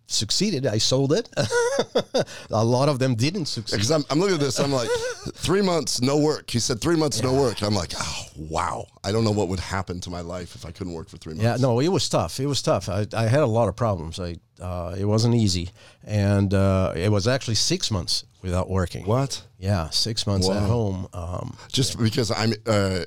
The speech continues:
Speaker 2: as somebody who's done a startup now, just out of curiosity, like, what are some of the, the businesses that you got involved with?
Speaker 1: Well, I've been involved in water business. I've been in trash. I've been in, uh,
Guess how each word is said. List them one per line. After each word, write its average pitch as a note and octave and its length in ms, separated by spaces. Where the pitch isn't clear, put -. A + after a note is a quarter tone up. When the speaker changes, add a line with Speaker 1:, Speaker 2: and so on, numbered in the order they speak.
Speaker 2:
as F#2+ 480
somebody F#2+ 340
who's F2 220
done G2 180
a - 40
startup D#2 360
now, F2 220
just G#2 180
out A2+ 100
of A2 60
curiosity, G2 400
like, - 140
what G#2 100
are - 20
some G#2+ 160
of G2 80
the, F#2 80
the F2+ 120
businesses G#2+ 460
that B2 100
you B2 100
got B2 100
involved A#2 280
with? D3 160
Speaker 1:
Well, B2+ 180
I've D3 120
been C3+ 120
involved C3 540
in A#2+ 180
water B2 300
business. A#2+ 500
I've G#2+ 200
been G#2+ 120
in G#2+ 140
trash. A#2+ 500
I've G#2 140
been G#2+ 160
in, G#2 240
uh, G2+ 160